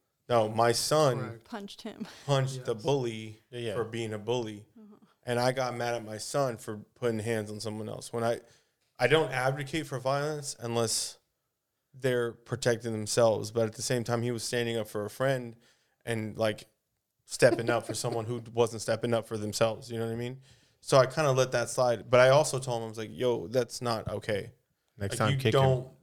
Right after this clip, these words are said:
Speaker 1: don't hit nobody when they're not affecting you. If he hit you, then, yeah, defend yourself. But if you're not being the one affected, that kid has to,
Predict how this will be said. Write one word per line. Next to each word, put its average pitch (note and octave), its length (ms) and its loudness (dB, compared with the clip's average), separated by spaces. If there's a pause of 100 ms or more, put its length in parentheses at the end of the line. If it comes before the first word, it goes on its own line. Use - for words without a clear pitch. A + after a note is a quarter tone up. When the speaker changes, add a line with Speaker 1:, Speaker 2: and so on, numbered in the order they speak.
(180)
Speaker 1:
don't C3 360 2
hit A#2+ 160 -2
nobody A2 460 -6
when G#2+ 180 -6
they're G#2+ 100 -2
not A2 240 0
affecting A2 400 -4
you. G#2 180 -10 (420)
If A2+ 160 -4
he C#3 160 2
hit E3+ 240 -2
you, A2+ 380 -10 (480)
then, A2+ 580 -4 (560)
yeah, B2 220 4
defend A#2 360 -4
yourself. C3+ 420 -8
But A#2+ 100 2
if A2+ 160 -4
you're A#2+ 100 -4
not B2 400 2 (300)
being B2 380 0
the A2 80 0
one A#2 140 0
affected, A#2 520 -4
that A#2 200 0
kid - 180 -6
has A2+ 220 -8
to, - 200 -6